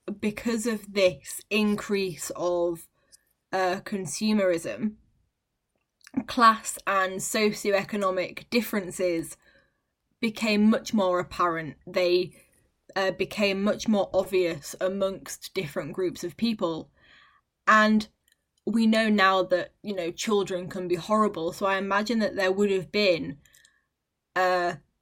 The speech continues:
horrible comments, nasty behaviour towards people who were possibly in the, uh, lower classes and didn't have such a great socioeconomic background. And that also definitely includes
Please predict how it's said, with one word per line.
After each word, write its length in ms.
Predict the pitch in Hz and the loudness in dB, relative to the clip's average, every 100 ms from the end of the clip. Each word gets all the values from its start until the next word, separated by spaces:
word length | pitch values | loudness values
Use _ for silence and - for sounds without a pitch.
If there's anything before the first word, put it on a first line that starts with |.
| _ _ _ _ _ _ | _ _ _ _ _ _
horrible 640 | 214 220 226 220 202 185 190 | -10 -2 0 0 0 -2 -4
comments, 760 | - 247 233 220 208 - - | -4 0 2 2 0 -4 -2
nasty 480 | 220 196 - - 202 | 0 0 -4 -8 -6
behaviour 800 | 180 202 233 233 220 220 208 208 - | -6 -4 -2 -2 -2 2 2 2 -4
towards 880 | - 214 202 208 220 208 202 - - _ _ _ _ - | -2 0 2 0 2 0 -2 -14 -16 _ _ _ _ -4
people 540 | 233 214 - 208 196 | -2 -2 0 0 0
who 260 | 196 208 202 | -2 -4 0
were 160 | 185 | 0
possibly 680 | 185 214 - 214 - 190 180 - | -2 -8 -6 -6 -2 2 2 0
in 400 | 180 175 175 147 - _ _ _ _ _ | -2 -2 -4 -12 -18 _ _ _ _ _
the, 600 | 175 160 170 165 165 160 _ - | -10 2 2 2 -2 -6 _ -8
uh, 220 | 165 170 | -4 -2
lower 340 | 196 220 214 202 | 4 4 4 2
classes 640 | - 175 - 170 165 - | -4 -10 -6 -4 -4 -6
and 280 | - 185 160 | -8 -8 -2
didn't 360 | 214 190 180 175 | 0 0 -4 -8
have 380 | - 196 185 | -2 0 0
such 280 | - 147 - | -2 -8 -6
a 40 | 190 | -6
great 380 | 185 175 - | -2 -2 -2
socioeconomic 1000 | - 180 175 - 185 170 - 175 165 156 | -6 -4 -4 -4 -4 -4 -6 -8 -8 -4
background. 560 | 208 - 202 170 170 180 | -4 -4 -4 -4 -6 -8
And 140 | 190 196 | -6 -4
that 120 | 185 | -2
also 460 | 202 226 220 190 180 | 0 0 0 0 0
definitely 580 | 202 196 202 170 175 | -2 -4 -6 -6 -6
includes 720 | 180 180 240 220 170 160 - | -6 -4 0 2 2 0 -10